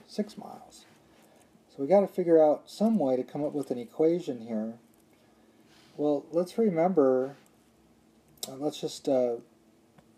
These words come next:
think about our equation D equals R times T. We could actually solve this for T by dividing each side by R. And so we can actually write T for these two,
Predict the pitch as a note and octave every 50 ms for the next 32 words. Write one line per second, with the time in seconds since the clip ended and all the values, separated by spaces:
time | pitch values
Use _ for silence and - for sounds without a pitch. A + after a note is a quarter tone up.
0 | _ _ _ F3+ F#3 - F#3+ E3+ D#3+ D3 B2+ B2 - - _ _ - _ _ _
1 | _ _ _ _ - C#3+ C#3 C3 B2 B2 - D3+ D3 D3 C#3 - C3 B2+ B2 C3+
2 | C#3 C3+ C3 - C3 B2 A#2 A2+ - - B2+ B2 B2+ B2+ - - A2+ A2 A2 A2
3 | - - - - C3 B2 A#2 A2+ A2+ A2+ A#2+ - _ _ _ _ _ _ _ _
4 | - F#3+ G3 - F3+ D3+ C#3+ C#3+ D3 D3+ - - C#3+ B2 A2+ - - - C3 B2+
5 | C#3 D3 C#3+ B2+ - A#2+ A2+ A2+ - - - _ - G3+ G#3 - A3 - - -
6 | F3 D#3 A#2+ A2 G#2+ G#2 G#2+ A#2 C3 C3 _ _ _ _ _ _ _ _ _ _
7 | _ _ _ _ - A#2+ A#2 A2+ A#2 A2+ B2 B2 C3 B2+ B2 B2 B2 A2 - -
8 | - C3 B2 A#2+ A2+ A2 A2+ A2 A2 A2+ - - A#2+ A#2+ B2 B2+ D3 E3+ F3+ -
9 | _ _ _ _ _ _ _ _ _ _ _ _ _ _ - - C#3 - - E3+
10 | E3+ G#3 A#3 A3+ - F#3+ E3 E3 E3+ F#3 G#3 G#3 - - F#3+ D#3 C3+ C3+ C#3+ D3+
11 | D3+ - - - - - G#3 A3 A3+ G#3+ - - B2+ B2 B2+ B2 B2 B2 - -
12 | - - D#3 D3 C#3+ C#3 C#3 C3+